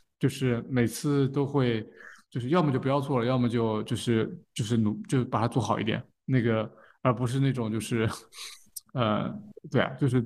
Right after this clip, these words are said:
特别，特别珍惜这些机会吧。因为我知道到后来每个人，每个机会都特别，嗯，不容易，包括那个认识一个新的朋友也好啊，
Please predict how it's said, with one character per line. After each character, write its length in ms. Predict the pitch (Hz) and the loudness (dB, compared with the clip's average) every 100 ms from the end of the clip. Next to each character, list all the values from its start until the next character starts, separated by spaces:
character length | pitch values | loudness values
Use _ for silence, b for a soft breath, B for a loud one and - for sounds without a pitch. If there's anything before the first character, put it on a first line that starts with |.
| 87 - | -4 -8
特 100 | - | -4
别， 80 | 131 | 0
特 80 | 123 | 0
别 100 | 127 | 0
珍 160 | 117 120 | 0 0
惜 160 | 139 | 0
这 100 | 120 | 2
些 80 | 123 | 2
机 120 | 120 | 2
会 140 | 120 120 | 0 0
吧。 120 | 110 | -2
因 100 | 123 | 0
为 40 | 127 | 2
我 120 | 113 | 0
知 120 | 127 | 0
道 320 | 135 120 113 B B B B _ | 2 2 0 B B B B _
到 120 | - | -4
后 140 | 117 135 | 0 2
来 180 | 120 117 | 2 2
每 160 | 107 | 0
个 100 | 104 | 0
人， 180 | 110 123 147 | 2 0 0
每 180 | 123 | 0
个 100 | 107 | 2
机 120 | 117 123 | 2 2
会 180 | 123 120 | 2 2
都 320 | 117 117 113 | 2 0 -2
特 160 | - 120 | -4 0
别， 160 | 117 110 107 107 _ | 4 4 2 -2 _
嗯， 300 | - 120 113 107 | -2 0 0 2
不 80 | |
容 220 | 131 107 110 | 2 2 0
易， 180 | 110 - | -2 -4
包 100 | - | -2
括 280 | 139 139 123 | 0 0 0
那 120 | 120 | 0
个 200 | 117 117 | 0 0
认 140 | 117 123 | 4 2
识 120 | 110 | 4
一 20 | |
个 80 | 110 | 0
新 120 | 107 123 | 0 0
的 60 | |
朋 140 | 123 110 | 0 0
友 140 | 113 | 2
也 80 | 117 | 0
好 160 | - 117 | 0 -2
啊， 160 | 123 | -2